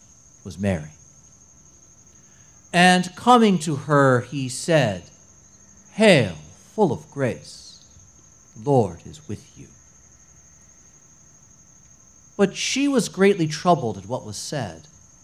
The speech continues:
and pondered what sort of greeting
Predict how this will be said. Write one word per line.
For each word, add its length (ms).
and 320
pondered 640
what 180
sort 440
of 140
greeting 680